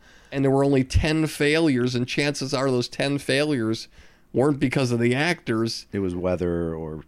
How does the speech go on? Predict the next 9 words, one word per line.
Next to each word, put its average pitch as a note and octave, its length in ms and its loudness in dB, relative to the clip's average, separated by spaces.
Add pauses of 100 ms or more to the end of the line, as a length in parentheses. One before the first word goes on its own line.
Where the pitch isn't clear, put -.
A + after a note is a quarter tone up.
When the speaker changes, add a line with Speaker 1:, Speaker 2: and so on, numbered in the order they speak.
(100)
Speaker 2:
technical. E2 560 -6 (540)
Speaker 1:
How - 340 -10
do G#3+ 80 -8
you E3 420 -4 (360)
know D#3 420 2
when D3 320 4
you're D3 140 2
not D3 320 -2
even, D3+ 500 -2